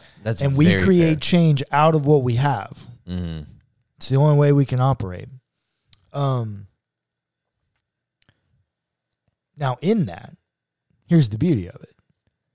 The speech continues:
Speaker 2: Every person has the capacity to create change.
Speaker 1: Oh, for sure.
Speaker 2: Every person has the capacity to change their world, their reality, their existence.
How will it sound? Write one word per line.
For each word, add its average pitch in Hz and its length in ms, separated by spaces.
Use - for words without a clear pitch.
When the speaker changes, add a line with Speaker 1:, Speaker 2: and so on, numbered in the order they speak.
Speaker 2:
Every 110 460
person 117 500
has 95 220
the 104 100
capacity 87 800
to 107 100
create 90 300
change. 101 440
Speaker 1:
Oh, 101 180
for - 260
sure. 65 480
Speaker 2:
Every 135 500
person 123 380
has 110 220
the 117 80
capacity 117 580
to 107 180
change 110 680
their 120 320
world, 104 460
their 120 240
reality, 107 600
their 113 380
existence. - 840